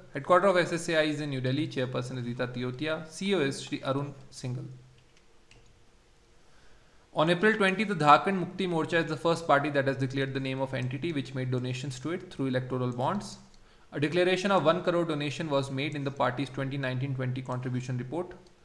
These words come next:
Electoral bonds have been pitched as an alternative to cash donations made to political parties as a part of efforts to bring transparency in political funding. So Jharkhand Mukti Morcha is the first party to declare the name of donor of electoral bonds.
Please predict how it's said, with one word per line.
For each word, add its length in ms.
Electoral 400
bonds 260
have 180
been 120
pitched 260
as 160
an 100
alternative 580
to 60
cash 300
donations 540
made 200
to 60
political 420
parties 720
as 140
a 40
part 280
of 100
efforts 320
to 100
bring 200
transparency 640
in 80
political 360
funding. 380
So 60
Jharkhand 420
Mukti 220
Morcha 380
is 20
the 100
first 300
party 220
to 100
declare 320
the 120
name 200
of 160
donor 220
of 200
electoral 380
bonds. 540